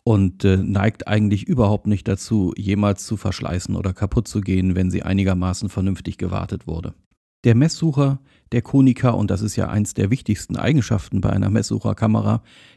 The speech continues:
der ist hell und klar und wundervoll zu erkennen und man kann damit auf den Punkt genau fokussieren. Und die gute Konica hat einen eingebauten Belichtungsmesser. Das ist besonders für die Einsteiger, äh, die es eher gewohnt sind, dass die Kamera halb- oder vollautomatisch die richtige Belichtung wählt,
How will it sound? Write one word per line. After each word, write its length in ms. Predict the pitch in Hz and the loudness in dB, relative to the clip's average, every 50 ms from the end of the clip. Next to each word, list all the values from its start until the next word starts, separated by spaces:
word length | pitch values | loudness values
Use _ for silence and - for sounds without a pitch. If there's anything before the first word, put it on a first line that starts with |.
| - - | -4 0
der 120 | 117 123 | 0 2
ist 180 | 127 120 - - | 2 0 0 2
hell 240 | - 147 151 156 156 | 4 6 8 6 6
und 300 | - - 120 110 101 - | 4 2 0 0 0 0
klar 360 | - 120 120 127 131 127 117 | 0 0 2 2 2 0 0
und 280 | - 113 104 104 101 | -2 -4 -4 -2 2
wundervoll 500 | 120 185 214 180 147 131 - - 127 120 | 4 4 6 6 4 2 2 2 0 0
zu 220 | 120 - - - - | 0 -2 -6 -6 -6
erkennen 540 | - 107 - - - 123 127 127 110 101 - - _ - - _ _ | -6 -6 -4 0 2 4 4 4 4 2 0 -6 _ -20 -20 _ _
und 100 | _ 123 | _ 0
man 160 | 104 107 113 104 | 2 2 2 2
kann 220 | - 120 117 117 | 2 2 2 2
damit 360 | 117 110 110 110 110 - - _ _ _ _ - | 4 4 4 2 2 0 -10 _ _ _ _ -4
auf 400 | 113 113 139 156 160 147 - - | 0 2 4 4 4 2 -2 -2
den 260 | - 120 123 123 - | 2 2 2 6 6
Punkt 360 | - - 117 117 107 - - | 6 6 6 2 0 -2 -4
genau 340 | - 101 104 101 90 95 98 | -4 -2 0 0 0 0 -2
fokussieren. 760 | - - - 101 - - 98 - - - 98 - - - - - _ _ _ _ _ _ _ _ _ _ _ _ _ _ | -2 -6 -10 -6 -4 -4 -4 -4 -4 -6 -4 -4 -6 -6 -8 -12 _ _ _ _ _ _ _ _ _ _ _ _ _ _
Und 160 | 175 175 180 | 4 4 4
die 60 | 202 | 4
gute 240 | 170 135 135 - 117 | 4 4 4 4 4
Konica 540 | - - 110 104 90 90 87 - 113 110 107 | 2 4 2 4 4 4 2 4 4 4 4
hat 120 | 131 - | 2 2
einen 180 | - 131 131 - | 2 0 0 0
eingebauten 640 | - 107 104 107 104 95 - 101 95 98 - 104 101 | 2 2 2 4 4 2 2 2 2 2 0 0 0
Belichtungsmesser. 920 | 98 98 95 113 - - - 104 90 - - - 101 90 - - 95 85 - _ _ _ - - - - _ - | 0 2 2 2 2 4 2 2 2 2 -2 -2 -2 -2 -2 -4 -4 -6 -6 _ _ _ -20 -20 -20 -20 _ -2
Das 160 | - 113 92 | 0 0 2
ist 340 | - 127 - - - - - | 2 -2 -2 -4 -8 2 4
besonders 440 | - 107 101 110 120 151 143 135 | 4 6 8 6 6 6 4 4
für 120 | - - 127 | 2 2 2
die 160 | 113 101 - | 2 2 2
Einsteiger, 880 | - 101 113 131 127 - - 117 113 113 110 104 104 104 101 98 - - | 2 2 2 2 2 0 0 2 4 4 6 6 6 6 6 4 2 0
äh, 120 | 95 104 | -4 -6
die 180 | - - 98 92 | -2 0 0 0
es 140 | 101 - | 0 -2
eher 260 | - - 123 117 117 107 | -2 0 2 2 4 4
gewohnt 400 | 104 101 95 95 101 110 113 107 | 2 2 2 2 4 4 4 4
sind, 240 | - 110 107 104 | 4 4 4 4
dass 140 | 92 107 - | 4 2 2
die 100 | - 107 | 0 -4
Kamera 560 | 98 - 110 101 104 110 101 101 95 90 90 | -2 0 2 2 2 2 2 2 2 4 4
halb- 240 | 92 107 113 120 - | 4 4 2 2 0
oder 180 | 85 80 95 90 | 0 0 0 -2
vollautomatisch 1200 | - - 104 107 - - 92 104 101 104 95 92 92 92 101 104 - 101 92 - - - - 95 | 2 2 2 2 2 2 0 0 0 2 0 2 2 2 0 0 0 -2 -2 -2 -8 -6 -4 -4
die 140 | 90 92 90 | -2 0 2
richtige 340 | 98 113 - - 98 104 | 0 0 0 -2 -2 -2
Belichtung 520 | 85 90 90 104 123 - - 120 110 101 92 | 0 2 2 0 0 0 0 2 2 2 4
wählt, 340 | 95 95 95 92 92 - | 4 6 6 6 4 2